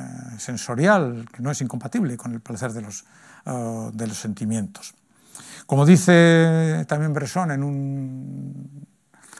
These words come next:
librito que ahora les voy a comentar, dice, eh, Los sentimientos deben causar los acontecimientos, no a la inversa. No son los acontecimientos los que tienen que causar los sen-, son los sentimientos los que tienen que causar los acontecimientos.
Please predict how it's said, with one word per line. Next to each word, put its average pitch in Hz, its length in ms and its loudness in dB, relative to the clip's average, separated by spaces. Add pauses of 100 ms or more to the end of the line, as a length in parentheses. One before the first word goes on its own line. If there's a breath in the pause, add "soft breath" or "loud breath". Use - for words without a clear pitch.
(140 loud breath)
librito 139 420 2
que 139 60 0
ahora 131 180 2
les 117 100 -4
voy 135 140 0
a 127 100 0
comentar, 175 800 4
dice, 139 180 -10 (1000 loud breath)
eh, 147 340 2 (1800)
Los 147 120 4
sentimientos 180 600 4 (600)
deben 196 260 6
causar 170 340 4
los 147 160 0
acontecimientos, 123 920 -2 (300)
no 170 100 6
a 165 60 8
la 135 60 2
inversa. 113 560 -6 (100)
No 175 100 -2
son 165 140 -4
los 113 100 -8
acontecimientos 120 640 -8
los 110 100 -20
que - 80 -14
tienen 120 200 -8
que 120 60 -8
causar 117 180 -10
los 110 120 -14
sen-, 151 60 -14
son 175 140 -6
los 143 100 -8
sentimientos 127 520 -6
los - 60 -20
que 120 80 -16
tienen 113 160 -12
que 107 100 -14
causar 107 280 -16
los 101 160 -20
acontecimientos. - 760 -20